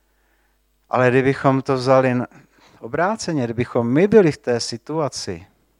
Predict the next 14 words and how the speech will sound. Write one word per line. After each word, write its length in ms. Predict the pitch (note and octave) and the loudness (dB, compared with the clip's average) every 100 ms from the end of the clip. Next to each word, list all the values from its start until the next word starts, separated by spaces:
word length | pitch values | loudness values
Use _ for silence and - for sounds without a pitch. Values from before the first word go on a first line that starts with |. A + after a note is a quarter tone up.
| _ _ _ _ _ _ _ _ _ | _ _ _ _ _ _ _ _ _
a 100 | F#2+ | -14
jsme 300 | - - E3+ | -10 -2 -2
v 80 | F3+ | 0
té 180 | - B2+ | 0 -2
situaci 520 | - - A#2 A2 - | -2 -6 -4 -4 -8
před 240 | - B2 - | -10 -12 -6
Pánem 400 | D3+ D#3 D#3+ B2+ | -2 0 -2 -4
Bohem, 460 | G#2+ F#2+ F#2 E2 F2 _ _ _ _ _ _ _ _ _ _ _ _ _ _ | -6 -6 -6 -8 -16 _ _ _ _ _ _ _ _ _ _ _ _ _ _
tak 300 | - G2 _ | -14 -14 _
jak 240 | A2 A#2 C3+ | -6 -6 -4
bychom 340 | F3 - C#3+ | -6 -2 -2
si 200 | C3+ - | -2 -8
to 120 | B2+ | -8
přáli? 560 | B2 - B2+ D3+ F3+ E2+ | -8 -4 0 2 0 -4